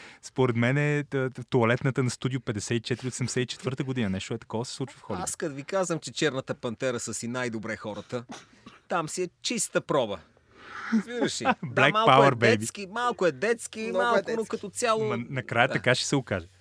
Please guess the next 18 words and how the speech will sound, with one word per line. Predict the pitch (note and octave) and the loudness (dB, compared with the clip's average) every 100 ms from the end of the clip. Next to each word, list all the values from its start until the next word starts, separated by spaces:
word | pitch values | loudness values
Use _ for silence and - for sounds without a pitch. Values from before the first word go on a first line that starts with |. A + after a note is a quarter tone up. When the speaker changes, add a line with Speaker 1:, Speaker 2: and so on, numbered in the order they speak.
| _ _ - - _ - | _ _ -20 -20 _ -14
Speaker 3:
Ам. | G#3 G#3 G3 F#3 | -6 0 0 0
Speaker 2:
О-, | F#3 | -2
освен | D3+ F#3+ F#3 | -4 -2 0
ако | F3+ F3+ | -2 -4
не | D#3+ | -4
се | D3+ E3+ | -2 -2
окаже, | D3+ E3+ | 0 -2
че | C#3+ C#3+ | -2 -4
режисьора | C#3+ C#3 D#3+ C#3 | -4 -2 0 0
се | - - - C3+ | -2 -8 -6 -4
расист, | A#2+ A2 - F#3 - - - | -2 -4 -4 -2 -2 -6 -8
докажем | A2+ C3 D#3 D#3+ E3+ E3 | -6 -2 2 2 2 -2
го | C#3+ F#3 F#3 - | 0 0 0 -4
и | C#3 | -4
оттегла | C3 - _ _ F#3 D#3 D#3 | -4 -6 _ _ 0 0 -2
цялата | - - F#3 E3+ E3 | -4 0 2 2 0
Черна | - D#3+ C#3 C3 | 0 0 0 -2
пантера, | C#3 A#2 D3+ D3 | -2 0 0 0